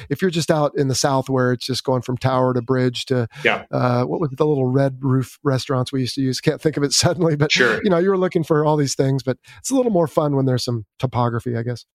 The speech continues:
Speaker 2: I will say this, just to expand on that a little bit. There was one time that really stands out in my memory. I went over to England
Speaker 1: Oh.
Speaker 2: and got to fly around in the backseat of a Hawk T two, which is the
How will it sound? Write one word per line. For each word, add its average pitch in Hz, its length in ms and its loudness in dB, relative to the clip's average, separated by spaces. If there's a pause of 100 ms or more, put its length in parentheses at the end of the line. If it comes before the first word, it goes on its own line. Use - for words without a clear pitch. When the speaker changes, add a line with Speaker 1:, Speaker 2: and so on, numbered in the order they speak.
(420)
Speaker 2:
I 156 100 0
will 160 220 2
say 165 180 0
this, 156 200 2
just 143 200 2
to 127 60 2
expand 131 360 0
on 120 60 0
that 113 120 2
a 110 60 4
little 117 200 2
bit. 101 140 0
There 117 160 2
was 156 200 0
one 127 260 0
time 110 280 0
that 92 220 -2
really 123 260 2
stands 113 320 0
out 107 140 2
in 104 60 -10
my 98 100 -4
memory. 98 380 0 (200)
I 107 120 0
went 170 180 2
over 113 180 2
to 107 260 -4
England 95 440 -2
Speaker 1:
Oh. 220 200 -2 (200)
Speaker 2:
and 110 100 0
got 165 180 0
to 113 100 -8
fly 139 360 0
around 120 500 0
in 117 120 -10
the - 160 -4
backseat 131 440 0
of 98 80 0
a 90 80 2
Hawk 143 380 0 (140)
T 127 320 -2
two, 101 360 2
which 90 200 -2
is 92 200 -4
the 92 300 0